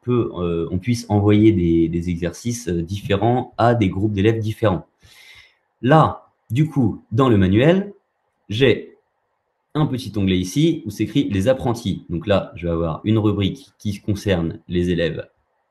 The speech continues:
donc plutôt niveau apprenti. Là, une rubrique, une rubrique qu'on a appelée confirmée. Donc on voit ici écrit confirmé.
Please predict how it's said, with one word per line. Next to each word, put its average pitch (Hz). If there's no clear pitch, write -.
donc 82
plutôt 95
niveau 82
apprenti. -
Là, 98
une 147
rubrique, 123
une 117
rubrique 107
qu'on 95
a 87
appelée 82
confirmée. 113
Donc 82
on 90
voit 90
ici 90
écrit 80
confirmé. 117